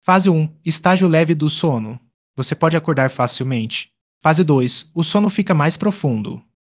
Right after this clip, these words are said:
Seu corpo se prepara para sonhar. Fases três e quatro, aqui, você entra no sono profundo. É difícil acordar. R E M, movimento rápido dos olhos, é onde a mágica acontece. A maioria dos sonhos ocorre nesta fase.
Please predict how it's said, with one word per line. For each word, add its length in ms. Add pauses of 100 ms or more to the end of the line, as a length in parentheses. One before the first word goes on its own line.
(100)
Seu 140
corpo 260
se 140
prepara 360
para 220
sonhar. 420 (340)
Fases 320
três 360
e 40
quatro, 520
aqui, 520
você 220
entra 240
no 120
sono 300
profundo. 680 (340)
É 80
difícil 400
acordar. 500 (380)
R 180
E 140
M, 140
movimento 480
rápido 420
dos 200
olhos, 480 (120)
é 120
onde 180
a 60
mágica 440
acontece. 760 (360)
A 80
maioria 400
dos 120
sonhos 300
ocorre 320
nesta 300
fase. 520